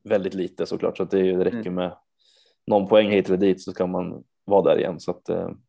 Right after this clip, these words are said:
Speaker 2: Mm.
Speaker 1: det är planen.
Speaker 2: Mm.
Speaker 1: Såklart. Eh, och vi kan väl bara nämna poddarnas kamp med dem, eh,
Speaker 2: Mm.
Speaker 1: som går in i slutfasen här nu.
Speaker 2: Det gör den, det blir
Speaker 1: Eh,
Speaker 2: spännande.
Speaker 1: det är tajt där uppe. Eh, det är ju framförallt, det är ett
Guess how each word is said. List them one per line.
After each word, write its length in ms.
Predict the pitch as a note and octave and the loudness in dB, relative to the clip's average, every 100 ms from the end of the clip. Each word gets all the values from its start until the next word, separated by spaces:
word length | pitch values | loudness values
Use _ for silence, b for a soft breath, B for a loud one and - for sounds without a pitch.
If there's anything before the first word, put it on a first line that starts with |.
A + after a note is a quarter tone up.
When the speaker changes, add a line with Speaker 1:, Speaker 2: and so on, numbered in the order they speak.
| _ _ _ _ _ | _ _ _ _ _
Speaker 2:
Mm. 260 | B2 A#2 G#2+ - _ _ _ _ _ - | -8 -8 -8 -16 _ _ _ _ _ 2
Speaker 1:
det 100 | A#2+ | 4
är 40 | |
planen. 440 | C3+ A2 A2+ D#2 - _ _ _ _ _ _ _ _ _ _ _ B2 | 6 6 6 2 -4 _ _ _ _ _ _ _ _ _ _ _ -6
Speaker 2:
Mm. 120 | A#2+ | -4
Speaker 1:
Såklart. 480 | C#3 G2 F2+ - - _ A2 | -2 0 -2 -2 -14 _ 0
Eh, 380 | G2+ G2+ G2 - | 4 4 4 2
och 220 | G#2+ - | 0 0
vi 100 | - | -2
kan 120 | B2 A#2 | 2 4
väl 80 | |
bara 140 | A#2 A2 | 6 6
nämna 300 | A2 G#2 A2 | 4 0 -2
poddarnas 380 | A#2+ G#2 G2+ - | -2 -2 -4 -4
kamp 340 | B2 A#2+ A#2+ | -4 -4 -6
med 140 | F#2+ | -4
dem, 160 | F#2+ E2+ _ G2+ | -2 -4 _ -8
eh, 420 | G2 F#2+ F#2+ F#2 | -4 -2 -2 -4
Speaker 2:
Mm. 360 | F#2 - C3 C3+ | -8 -12 -10 -6
Speaker 1:
som 340 | G2 F#2+ G#2+ | -6 -6 0
går 140 | A#2+ | 2
in 100 | B2+ | 2
i 60 | D#3+ | 2
slutfasen 720 | E3+ D#3+ C#3 - G#2 F#2 A2+ | 4 2 2 2 2 2 -4
här 120 | G#2 | -4
nu. 160 | F2+ D2 - B B B B B B - | -4 -8 -10 B B B B B B -2
Speaker 2:
Det 60 | |
gör 240 | E3 D#3+ A2+ | 2 4 4
den, 200 | A2 A2 | 0 -2
det 280 | A#2+ C#3 D3+ | -2 -2 -4
blir 180 | D#3 | -4
Speaker 1:
Eh, 60 | E3 | -6
Speaker 2:
spännande. 540 | - E3 C3 A2+ A2+ - - | -4 -2 -2 -2 -4 -6 -6
Speaker 1:
det 60 | |
är 40 | A2 | -2
tajt 480 | C#3 C#3 C#3 - - | 4 6 4 0 2
där 120 | G2 | 2
uppe. 360 | G2+ - - E2 | 2 -2 0 0
Eh, 360 | - - G2 | -2 -8 -4
det 80 | A2 | -2
är 40 | |
ju 80 | A2+ | -2
framförallt, 540 | A#2 A#2 - A#2 G#2 - | -2 -4 -2 -2 -2 -4
det 80 | |
är 40 | |
ett 100 | A2+ | -8